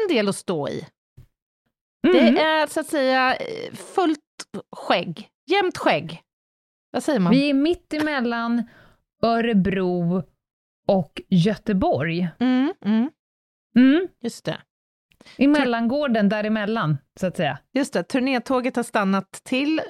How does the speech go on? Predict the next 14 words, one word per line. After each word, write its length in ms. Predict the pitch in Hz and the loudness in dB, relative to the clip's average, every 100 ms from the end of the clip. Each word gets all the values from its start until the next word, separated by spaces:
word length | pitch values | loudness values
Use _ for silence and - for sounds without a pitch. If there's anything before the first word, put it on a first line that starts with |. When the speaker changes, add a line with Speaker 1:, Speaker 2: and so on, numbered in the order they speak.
| - | -6
Speaker 1:
eh, 240 | - - - | -4 -4 -2
i 160 | 220 | -2
mellangården 840 | 220 214 156 156 156 160 160 165 - | 0 0 -2 -2 -4 -2 -2 -2 -6
för 280 | - 190 165 | -6 -4 -2
att 180 | 165 180 | -2 0
göra 120 | 185 | 2
Speaker 2:
Ja. 60 | |
Speaker 1:
entré 420 | 214 175 - 170 156 | 2 0 -4 -4 -4
i 240 | 156 160 | -2 -2
Göteborg 1000 | 220 226 247 254 370 233 151 160 160 165 156 - - | -4 -2 -2 -2 0 -2 -2 -4 -2 -2 -4 -14 -18
på 100 | 180 | -8
torsdag. 440 | 170 156 - - - _ _ _ _ _ _ _ _ _ _ _ _ _ | -8 -6 -8 -10 -12 _ _ _ _ _ _ _ _ _ _ _ _ _
Speaker 2:
Alltså 360 | 254 262 233 294 | 0 0 0 0
idag, 460 | 254 190 233 - | 2 2 2 -2